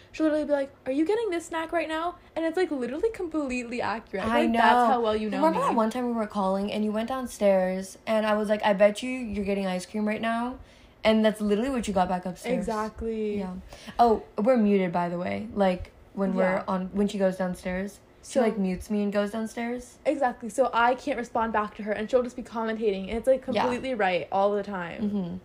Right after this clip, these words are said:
Speaker 2: It's kinda freaky, but that's cool.
Speaker 1: It's okay.
Speaker 2: Okay, and in fourth place for me, I have claw clips. So recently, I bought, like, a pack of claw clips, and they're so cute. And there's, like,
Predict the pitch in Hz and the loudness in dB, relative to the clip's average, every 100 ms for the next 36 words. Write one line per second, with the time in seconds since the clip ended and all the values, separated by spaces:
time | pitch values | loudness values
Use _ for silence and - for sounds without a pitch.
0 | _ - - - - 262 226 196 - 175 | _ -20 -20 -20 -14 -12 -6 -8 -6 -12
1 | 175 190 233 - 214 - 185 247 240 - | -10 -12 -12 -14 -14 -12 -10 -10 -10 -10
2 | - 240 254 - - - - - - - | -10 -12 -14 -16 -16 -16 -20 -20 -20 -16
3 | - 247 220 170 - 233 240 240 233 226 | 2 4 6 2 -4 -2 0 0 -2 -2
4 | 359 453 359 294 269 247 220 208 220 247 | -2 -2 -2 -2 -2 -2 0 0 0 0
5 | - 233 208 - 165 - 240 226 233 311 | 0 2 2 2 -4 -4 -4 -4 -2 -4
6 | 311 320 320 - 214 208 185 190 190 - | -4 -8 -8 -2 0 0 0 4 4 4
7 | 202 196 - 196 190 175 220 202 202 196 | 0 -2 -2 -2 -2 0 2 2 2 -2
8 | 190 208 208 208 - 214 214 220 196 202 | 0 -2 -4 -4 0 0 0 -2 0 0
9 | 202 208 | -2 -6